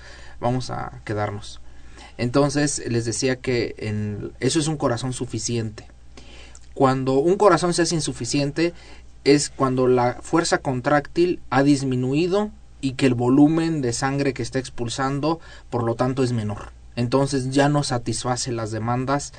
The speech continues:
de sangre por los tejidos periféricos. Entonces, la definición de insuficiencia cardíaca es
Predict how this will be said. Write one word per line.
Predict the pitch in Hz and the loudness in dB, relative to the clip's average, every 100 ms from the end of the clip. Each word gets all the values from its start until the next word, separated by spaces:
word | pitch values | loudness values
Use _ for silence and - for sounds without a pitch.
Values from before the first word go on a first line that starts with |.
| - - - | -18 -18 -16
de | - 120 120 117 | -4 0 2 2
sangre | - 131 135 135 | 0 0 0 -2
por | 127 113 | -4 -4
los | 113 - | -6 -6
tejidos | 117 - 123 120 | -8 -4 -4 -4
periféricos. | - 120 143 139 135 - - - | -6 -4 -2 -2 -4 -12 -16 -10
Entonces, | - 151 | 0 6
la | 151 139 | 8 8
definición | 127 135 135 160 160 | 6 0 0 0 0
de | |
insuficiencia | 151 123 117 139 - 135 | 0 -4 -8 -6 -6 -4
cardíaca | 120 120 131 139 139 120 | -2 -2 -2 -2 -2 0
es | 135 147 | 0 -2